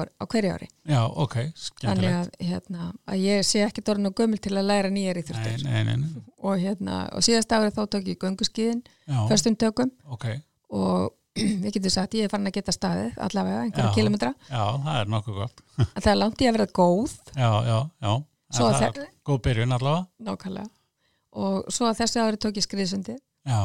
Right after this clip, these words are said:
Speaker 1: Og, og þar er líka svona svolítið byrjandi.
Speaker 2: Já.
Speaker 1: En það má segja, þetta er allt partur af, eh, prógrami sem að, hérna, ferðafélagið stendur fyrir,
Speaker 2: Já.
Speaker 1: sem að heitir Landvættir.
Speaker 2: Já.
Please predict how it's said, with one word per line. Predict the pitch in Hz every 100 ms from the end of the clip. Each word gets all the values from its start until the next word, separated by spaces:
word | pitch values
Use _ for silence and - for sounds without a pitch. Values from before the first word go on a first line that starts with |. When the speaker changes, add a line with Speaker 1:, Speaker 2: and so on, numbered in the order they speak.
| 95 98 143 - _ _ _ 208
Speaker 1:
Og, | 190 180 185 185 - _
og | 202 180 185
þar | 220 208
er | 214 208
líka | 202 - 220
svona | 214 214 226
svolítið | 226 208 202
byrjandi. | 208 202 226 247 _
Speaker 2:
Já. | - 135 107 127 _ _ -
Speaker 1:
En | 208 196 196 196 - _ _
það | - 214
má | 208
segja, | 220 214 214
þetta | 226
er |
allt | 240 -
partur | 254 - - 233
af, | 233 226 -
eh, | - 127
prógrami | - 240 247 214 185 185
sem | 208 202
að, | 196 190 202 _
hérna, | 190 180 185 _ 185 185 180 180 208 -
ferðafélagið | - 220 196 190 185 185 185 - _
stendur | - 202 190 185
fyrir, | 190 247 - _
Speaker 2:
Já. | 151 117 104 _ _ _ -
Speaker 1:
sem | - 202 196
að | 190 185 -
heitir | 180 190 - - 190 -
Landvættir. | 202 202 196 214 190 262 277 - -
Speaker 2:
Já. | 131